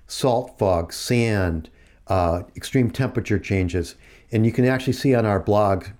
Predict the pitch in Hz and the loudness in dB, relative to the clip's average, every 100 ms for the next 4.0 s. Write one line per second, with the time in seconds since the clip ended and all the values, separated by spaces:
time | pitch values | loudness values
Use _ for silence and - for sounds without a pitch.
0 | _ - 92 90 98 117 95 104 101 90 | _ -4 -4 0 2 2 2 4 4 2
1 | 85 87 87 85 85 85 - - - - | 2 0 2 2 0 -2 -12 -20 -16 -6
2 | 98 95 107 101 - 95 - 85 80 - | -4 -2 -2 -2 -2 -4 -2 -2 -4 -6
3 | - - - - - - 143 120 107 | -16 -20 -20 -20 -16 -4 0 0 0